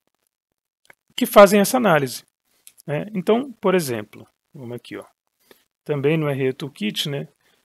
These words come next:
Eu tô dentro aqui do, do ole dump, eu tenho algumas possibilidades, né? Uma possibilidade é usar o ole V B A. Então, se eu olhar aqui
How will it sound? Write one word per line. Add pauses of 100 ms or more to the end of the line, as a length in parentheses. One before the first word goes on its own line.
(140)
Eu
tô
dentro
aqui
do, (420)
do
ole
dump, (540)
eu
tenho
algumas (300)
possibilidades,
né? (380)
Uma
possibilidade
é
usar
o
ole
V
B
A. (1500)
Então,
se
eu
olhar
aqui